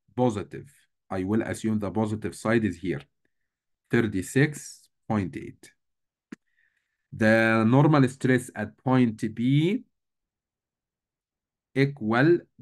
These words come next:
negative eighty-three point five. So the negative will be on the other side. How much? Eighty-three point five.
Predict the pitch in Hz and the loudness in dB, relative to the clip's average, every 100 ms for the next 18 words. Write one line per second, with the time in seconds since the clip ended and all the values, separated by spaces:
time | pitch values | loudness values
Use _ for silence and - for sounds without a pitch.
0 | - _ _ 113 123 139 117 143 120 - | -20 _ _ -2 0 0 0 0 -2 0
1 | 135 135 113 - 123 113 120 110 107 98 | -2 0 -4 -6 -6 -6 -6 -6 -6 -6
2 | 92 76 _ - - 95 95 87 95 101 | -6 -8 _ -20 -12 -10 -8 -10 -8 -4
3 | 117 113 107 107 92 101 95 - - 104 | -4 -4 -6 -8 -8 -8 -8 -10 -8 -6
4 | 98 - - 104 135 147 - - _ _ | -6 -6 -2 4 4 2 -4 -20 _ _
5 | _ _ _ _ _ _ _ 104 101 107 | _ _ _ _ _ _ _ -2 2 4
6 | 139 143 - _ 110 107 - - 104 104 | 4 2 -10 _ 0 0 0 -4 0 4
7 | 123 160 214 _ _ _ _ _ _ _ | 6 4 0 _ _ _ _ _ _ _
8 | 117 110 110 107 - _ _ 101 87 | -2 2 0 -2 -10 _ _ -2 -2